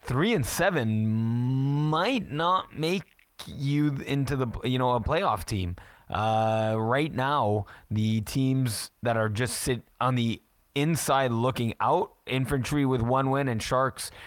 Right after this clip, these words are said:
right? Sharks, Greendale, and Blue Chips and Dirty Birds all with one win. So, and, but, but the thing is, Dirty Birds, Sharks, and Infantry have only played five, uh, three games. So, you know, they pick up a win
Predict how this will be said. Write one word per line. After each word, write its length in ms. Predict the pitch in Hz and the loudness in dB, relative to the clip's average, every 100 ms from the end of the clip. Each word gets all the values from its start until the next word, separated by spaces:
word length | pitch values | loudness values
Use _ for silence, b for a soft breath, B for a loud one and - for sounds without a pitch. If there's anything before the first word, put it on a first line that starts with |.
| B | B
right? 320 | 113 127 131 - - | 0 2 0 -4 -6
Sharks, 500 | - 123 131 113 110 | 0 2 2 0 0
Greendale, 600 | 120 123 117 117 120 113 | 0 2 2 2 2 2
and 120 | 110 | 2
Blue 180 | 117 123 | 2 0
Chips 500 | - 120 107 - - B B B | 0 0 -2 -8 -14 B B B
and 160 | 110 107 | -2 2
Dirty 200 | 139 135 | 2 2
Birds 300 | 120 117 123 | 2 2 2
all 160 | 123 | 2
with 160 | 120 101 | 2 0
one 320 | 104 117 110 | 0 0 2
win. 320 | 123 110 95 B B B | 0 0 -4 B B B
So, 360 | - 123 117 - | -2 2 2 2
and, 120 | 127 127 | -2 -2
but, 220 | - - | -4 -4
but 280 | 98 127 117 | -2 -2 0
the 100 | 113 | 0
thing 180 | 147 | 2
is, 320 | 156 170 113 98 | 2 2 0 0
Dirty 300 | 147 151 135 | 2 2 2
Birds, 420 | 113 110 104 98 | 2 2 2 -2
Sharks, 400 | - 143 135 - | 0 0 0 0
and 120 | 110 | -2
Infantry 400 | 135 160 127 113 | -2 -2 -4 -2
have 120 | 104 120 | 0 0
only 240 | 180 175 | 0 0
played 300 | 160 180 156 | 0 0 0
five, 340 | - 139 135 - | 0 0 0 0
uh, 160 | 123 | 0
three 280 | 107 135 143 | 0 0 0
games. 460 | 135 139 95 87 - B B B B B | 0 0 -2 -6 -12 B B B B B
So, 400 | - 143 131 - - _ _ _ _ _ - | -2 2 2 0 -6 _ _ _ _ _ -4
you 140 | 131 | 0
know, 220 | 131 135 | 2 2
they 160 | 139 135 | 2 2
pick 200 | 175 175 | 0 0
up 140 | 170 | 0
a 60 | 151 | 2
win 600 | 135 208 175 180 180 | 2 2 2 0 -2